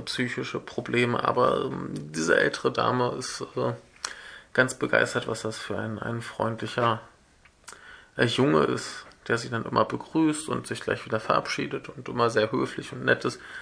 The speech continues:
und, äh, diese, diese ältere Dame immerhin beachtet. Und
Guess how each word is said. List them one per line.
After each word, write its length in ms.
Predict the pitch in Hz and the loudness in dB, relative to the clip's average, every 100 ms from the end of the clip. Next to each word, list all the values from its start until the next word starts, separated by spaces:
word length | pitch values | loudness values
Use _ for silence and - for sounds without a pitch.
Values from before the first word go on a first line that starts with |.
| - - - - | -16 -16 -16 -4
und, 220 | 127 123 | 0 2
äh, 100 | - | 0
diese, 300 | 113 123 110 | -2 -4 -4
diese 240 | 127 120 - | -6 -2 0
ältere 340 | 117 113 107 | 0 0 -2
Dame 460 | 107 101 107 110 113 - _ _ - | -2 -2 0 0 -2 -14 _ _ -4
immerhin 320 | 139 113 113 | 4 4 4
beachtet. 580 | 113 - 120 - - - - - - - - - - - - | -2 -2 -2 0 -2 -2 -16 -20 -20 -16 -16 -18 -20 -20 -10
Und 800 | - 123 120 117 117 113 113 113 | 2 4 6 4 4 0 -2 -6